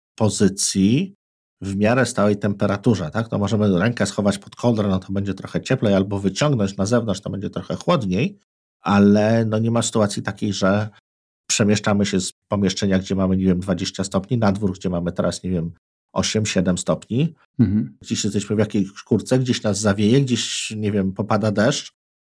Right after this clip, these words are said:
Speaker 1: więc tutaj może się to, może to być tylko, tylko w tych, w tych, powiedzmy, idealnych warunkach na miarodajne, wiarygodne, no.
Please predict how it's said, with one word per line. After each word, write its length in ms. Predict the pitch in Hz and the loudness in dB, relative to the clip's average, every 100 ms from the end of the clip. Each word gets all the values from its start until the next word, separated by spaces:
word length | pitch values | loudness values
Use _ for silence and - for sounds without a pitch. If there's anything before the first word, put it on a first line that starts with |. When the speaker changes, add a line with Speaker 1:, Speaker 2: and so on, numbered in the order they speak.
| _ 123 | _ -4
Speaker 1:
więc 640 | 117 110 107 - - - 120 107 | 0 0 -2 -4 -4 0 0 0
tutaj 580 | - 123 135 127 127 131 131 _ _ _ _ - | 0 -2 0 2 2 0 -6 _ _ _ _ -4
może 500 | 110 113 104 107 101 | 2 2 2 2 0
się 320 | - 104 101 98 | 0 -2 -2 -2
to, 760 | 101 101 101 101 104 104 101 _ _ _ _ - | 0 2 2 2 2 0 -4 _ _ _ _ -6
może 220 | 110 107 | -4 -2
to 100 | 101 | -2
być 180 | 104 - | -2 -4
tylko, 340 | 110 - 104 | -6 -2 -2
tylko 280 | - 127 127 | 0 0 0
w 80 | 123 | 0
tych, 360 | 123 113 - - | 0 -2 -6 -8
w 60 | |
tych, 160 | 123 - | -6 -4
powiedzmy, 360 | 117 110 123 | -2 -2 -2
idealnych 540 | 98 104 113 131 120 107 | -2 2 4 4 2 0
warunkach 520 | 104 107 110 117 110 | -2 -2 -2 -6 -4
na 100 | 101 98 _ _ _ _ - | -6 -6 _ _ _ _ -16
miarodajne, 800 | 110 107 110 110 110 117 110 107 | -12 -2 0 2 2 0 0 0
wiarygodne, 600 | 107 101 107 95 92 82 | 0 0 0 -2 -2 -6
no. 240 | 80 104 | -6 -10